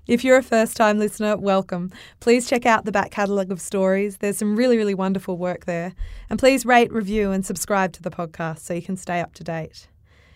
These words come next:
Consider purchasing a copy of the Queer Stories book, which I published with Hachette Australia last year. And when you've got a moment, look at My Mother's Kitchen on your phone, a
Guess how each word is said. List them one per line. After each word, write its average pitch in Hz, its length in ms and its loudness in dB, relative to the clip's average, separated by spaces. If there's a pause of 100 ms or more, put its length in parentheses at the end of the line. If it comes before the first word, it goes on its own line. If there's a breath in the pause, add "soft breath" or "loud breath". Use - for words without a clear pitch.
Consider 254 320 4
purchasing 233 460 0
a 214 80 -2
copy 254 360 -2
of 202 100 -2
the 202 80 -4
Queer 220 180 -2
Stories 190 380 -2
book, - 340 -2
which 202 160 -6
I 202 60 -4
published 208 420 -4
with 190 140 -4
Hachette 196 420 -4
Australia 214 540 -4
last 170 340 -8
year. 220 260 -4 (440 loud breath)
And 220 100 0
when 277 140 2
you've 285 80 -4
got 262 160 2
a 254 40 2
moment, 226 460 2
look 226 180 -2
at - 120 -2
My 220 160 2
Mother's 220 340 0
Kitchen 170 540 -6
on 190 180 -4
your 180 140 -2
phone, 190 560 -2
a 190 200 -2